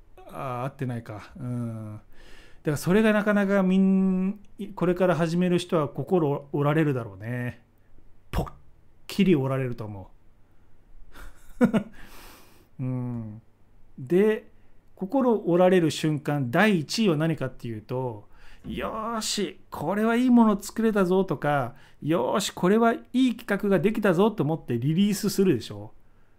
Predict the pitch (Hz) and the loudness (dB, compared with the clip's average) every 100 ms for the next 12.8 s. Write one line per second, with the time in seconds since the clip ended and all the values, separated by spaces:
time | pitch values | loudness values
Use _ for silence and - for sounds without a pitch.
0 | _ - 214 240 240 247 233 226 208 196 | _ 0 2 4 4 4 4 2 2 2
1 | 160 - 202 196 208 202 190 202 196 135 | 0 -6 -8 -6 -4 -2 -2 -2 -4 -6
2 | - 185 190 175 156 151 160 - 214 214 | -2 0 0 0 -4 -4 -6 0 2 4
3 | 220 214 233 202 - 135 131 - - - | 2 2 4 4 4 -2 -4 -8 -20 -20
4 | - - 180 196 202 160 - 160 151 151 | -16 0 4 6 6 4 -2 -4 -2 0
5 | 143 - 131 - 208 190 123 131 120 - | -2 -2 -6 0 4 4 2 -6 -8 -10
6 | 110 104 - - - - 302 285 - - | -14 -14 -14 -8 -6 4 6 8 6 6
7 | 262 277 269 240 - - - - - - | 6 6 6 2 -4 -14 -20 -20 -20 -16
8 | 220 - - 269 233 240 240 - 240 - | -14 -10 -4 0 0 0 -4 -8 -10 -10
9 | - - - - - - - - 349 - | -14 -16 -18 -20 -18 -18 -18 -16 -16 -8
10 | 262 - - 254 - - 262 240 233 - | -6 -6 -10 -14 -14 -12 -8 -8 -8 -4
11 | 208 226 233 233 233 233 226 214 240 208 | 2 4 6 4 4 2 4 4 4 4
12 | 202 147 113 110 120 123 123 | 2 -2 -2 -4 -4 -4 -6